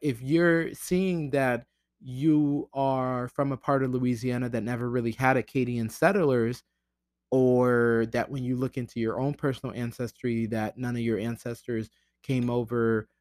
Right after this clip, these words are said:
from Canada, then you probably kind of sort of maybe aren't Cajun, and maybe your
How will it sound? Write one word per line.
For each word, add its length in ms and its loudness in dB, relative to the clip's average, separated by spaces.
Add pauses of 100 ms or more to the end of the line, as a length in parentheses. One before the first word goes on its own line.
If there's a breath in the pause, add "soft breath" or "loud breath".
(120)
from 320 0
Canada, 720 2
then 340 0
you 840 0 (680 loud breath)
probably 560 -2
kind 260 -2
of 80 -4
sort 220 -2
of 140 -2
maybe 580 -4
aren't 200 4
Cajun, 560 2 (280)
and 160 -4
maybe 240 0
your 1040 0